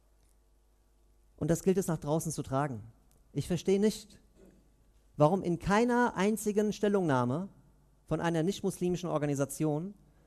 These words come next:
das Wort antimuslimischer Rassismus oder Islamfeindlichkeit oder Muslimfeindlichkeit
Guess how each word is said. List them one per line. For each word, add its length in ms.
das 200
Wort 280
antimuslimischer 760
Rassismus 580
oder 180
Islamfeindlichkeit 1120
oder 200
Muslimfeindlichkeit 1200